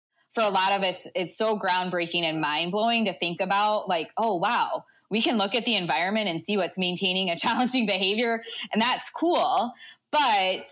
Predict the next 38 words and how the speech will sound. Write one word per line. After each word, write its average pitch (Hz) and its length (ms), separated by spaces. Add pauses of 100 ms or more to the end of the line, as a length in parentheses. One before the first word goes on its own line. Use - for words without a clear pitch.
(160)
it 208 160
can't 247 320
just 196 340
be 175 200
that. 143 280
That 170 160
can't 208 200
be 226 120
the 196 140
only 190 320
thing 180 220
we're 160 120
training 170 420
people 254 300
on. 269 360 (120)
There's 196 200
a 180 80
whole 254 440
ecological 208 680
assessment 175 560 (400)
that 208 100
needs 208 240
to 208 100
be 180 140
happening 175 480
where 170 140
we're 180 160
looking 190 360
at 170 300 (300)
the 202 80
context 175 880
and 170 420
the 175 120
likelihood 190 500
of 170 160
plans 170 320
being 170 300
successful 160 920